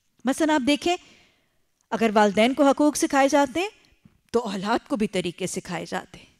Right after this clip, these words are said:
औलाद के हकूक़ भी हैं, औलाद के फ़राइज़ भी हैं, माँ बाप के हकूक़ भी हैं, माँ बाप के फ़राइज़ भी हैं, बीवी के हकूक़ भी हैं, बीवी के फ़राइज़ भी हैं,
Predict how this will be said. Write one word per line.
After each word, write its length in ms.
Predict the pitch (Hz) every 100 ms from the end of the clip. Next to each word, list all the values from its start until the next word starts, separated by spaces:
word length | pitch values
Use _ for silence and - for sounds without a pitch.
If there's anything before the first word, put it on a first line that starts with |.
| _ _
औलाद 320 | 185 185 220 -
के 140 | 262
हकूक़ 360 | 196 185 226 254
भी 120 | 302
हैं, 160 | 277 381 -
औलाद 340 | 202 175 185 -
के 80 | 208
फ़राइज़ 460 | 214 175 156 151 -
भी 60 |
हैं, 120 | 151 - - - -
माँ 100 | 190
बाप 240 | 190 247 -
के 120 | 269
हकूक़ 520 | 202 196 208 262 254 -
भी 120 | 294
हैं, 160 | 311 330 - -
माँ 100 | 190
बाप 220 | 196 190 -
के 120 | 214
फ़राइज़ 440 | 220 185 151 147 -
भी 80 | 139
हैं, 80 | - - -
बीवी 300 | 185 247 302
के 140 | 294 269
हकूक़ 360 | 240 - 311 -
भी 140 | 302
हैं, 140 | 320 339 - _ 170
बीवी 260 | 180 175
के 120 | 170 214
फ़राइज़ 480 | 247 262 294 320 -
भी 100 | 202
हैं, 200 | 170